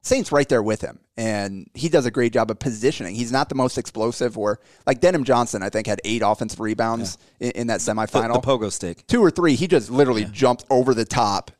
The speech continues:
Speaker 1: and, and beat them to the ball. Saint's not like that. He'll get inside of you and use his height, use his body to carve out space and go up and get the ball. Um, so different style, but he's, he's been so good at that. Um, I helped coach him for a couple summers ago on that second O S A team,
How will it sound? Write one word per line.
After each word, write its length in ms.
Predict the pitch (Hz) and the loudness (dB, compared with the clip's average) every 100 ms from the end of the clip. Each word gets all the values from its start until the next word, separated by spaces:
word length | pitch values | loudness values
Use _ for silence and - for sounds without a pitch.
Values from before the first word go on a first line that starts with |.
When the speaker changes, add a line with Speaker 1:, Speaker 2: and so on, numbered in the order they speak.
| - | -4
Speaker 1:
and, 180 | 120 - | -2 -2
and 220 | 120 110 | -4 -2
beat 200 | 123 120 | -2 0
them 160 | 113 107 | -2 -4
to 80 | 104 | -8
the 60 | |
ball. 340 | 95 98 71 - _ - | -2 -2 -2 -6 _ -6
Saint's 260 | - 214 | -2 0
not 160 | 196 120 | 0 2
like 160 | 131 - | 2 2
that. 160 | - | -4
He'll 220 | 113 190 | 0 0
get 200 | 190 185 | 4 2
inside 460 | 139 127 - 120 131 | 2 -4 0 2 2
of 100 | 107 | 0
you 200 | 104 98 | -6 -6
and 160 | 104 113 | -6 -4
use 160 | 120 120 | -2 -2
his 140 | 107 | -2
height, 300 | - 113 110 | 0 -2 -2
use 160 | 117 113 | -6 -6
his 120 | 110 | -6
body 360 | - 101 101 98 | 0 0 0 -4
to 80 | |
carve 260 | - 110 110 | -4 -2 0
out 140 | 98 | -2
space 440 | - - 95 92 - _ _ | -4 -4 -4 -6 -12 _ _
and 120 | 120 113 | -6 -2
go 120 | 110 | 0
up 100 | 104 | -2
and 80 | 104 | -6
get 160 | 95 | -12
the 60 | - | -10
ball. 320 | 82 71 - _ - - | -6 -6 -6 _ -20 -8
Um, 200 | 101 92 | -6 -4
so 120 | 95 131 | -4 0
different 300 | 190 185 - | 0 0 2
style, 260 | 127 110 | 2 4
but 160 | 107 101 | 2 -2
he's, 460 | 180 170 117 - - | -2 -4 -4 -8 -2
he's 160 | 180 | -2
been 160 | 165 135 | 0 0
so 220 | - 127 | 0 0
good 180 | 110 107 | 0 -4
at 120 | 104 | 0
that. 300 | 104 98 - | 0 0 -4
Um, 440 | 107 92 90 87 - | -8 -6 -8 -10 -4
I 200 | 120 131 - | -2 -2 -6
helped 220 | 120 - | -8 -4
coach 180 | - 117 | -4 -4
him 120 | 110 | -6
for 180 | 107 107 | -4 -6
a 40 | - | -4
couple 280 | - 113 | -2 -2
summers 360 | 123 123 156 113 | 0 -2 -2 -4
ago 180 | 107 101 | -2 -2
on 120 | 104 | -2
that 120 | 101 | -4
second 280 | - 120 117 | -4 -4 -2
O 80 | 117 | -2
S 120 | 107 | -2
A 140 | 120 | -4
team, 260 | 147 - - | -6 -10 -16